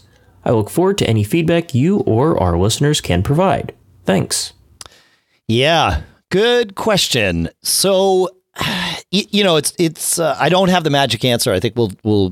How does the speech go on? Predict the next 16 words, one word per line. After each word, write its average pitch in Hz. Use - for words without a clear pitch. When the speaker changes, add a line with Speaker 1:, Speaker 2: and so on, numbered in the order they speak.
Speaker 2:
perhaps 131
treat -
this -
one 110
as 92
a 87
geek 92
challenge 104
unless 90
Mister 98
Braun 90
has 85
the 78
magic 80
answer. 85
But 104